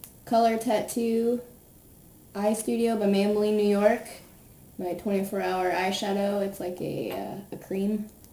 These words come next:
Works good. <laughs> My brush that's broken, but I still use for my foundation, which I haven't worn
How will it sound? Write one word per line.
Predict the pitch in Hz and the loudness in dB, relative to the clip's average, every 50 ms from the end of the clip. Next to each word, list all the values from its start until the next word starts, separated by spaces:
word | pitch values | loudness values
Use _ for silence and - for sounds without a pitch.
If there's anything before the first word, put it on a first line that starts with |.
| - - - - - - | -20 -20 -20 -20 -14 -6
Works | - 202 190 180 180 - | -2 -2 0 0 -2 -4
good. | - - 170 165 165 180 185 - - - - - - - - - - - - - - - - - - | -6 -8 -6 -6 -6 -6 -8 -10 -12 -16 -20 -20 -20 -20 -20 -18 -16 -16 -14 -14 -14 -14 -16 -16 -18
<laughs> | - - - - - - - - - - - - - - - - - - | -18 -20 -20 -20 -20 -18 -14 -14 -12 -10 -10 -12 -12 -12 -14 -10 0 6
My | 233 240 226 214 202 | 8 10 10 10 8
brush | 202 202 180 180 180 185 - - | 8 6 4 4 4 2 0 0
that's | 190 180 180 | -2 -2 -2
broken, | - - 175 175 170 - 190 185 | 0 2 2 2 2 2 0 0
but | 175 170 165 156 | 0 0 0 -2
I | 170 | -4
still | 156 - - 175 170 | -6 -4 -4 -2 0
use | 165 165 160 165 165 180 196 196 - - - - - - - - - - - - - - - - - - - - - - - - - - | 0 0 0 0 -2 -2 -2 -4 -6 -10 -20 -20 -20 -20 -20 -20 -20 -20 -20 -14 -10 -10 -10 -10 -12 -18 -20 -20 -20 -20 -20 -20 -16 -12
for | - | -8
my | 156 147 156 165 | -8 -6 -6 -8
foundation, | - - 165 165 160 160 156 165 165 - - 190 | -8 -8 -8 -6 -6 -6 -6 -8 -8 -8 -10 -10
which | 196 202 214 | -10 -10 -8
I | |
haven't | 208 220 220 196 180 | -8 -6 -6 -6 -6
worn | 180 180 175 170 165 160 165 165 | -6 -6 -6 -8 -8 -10 -10 -12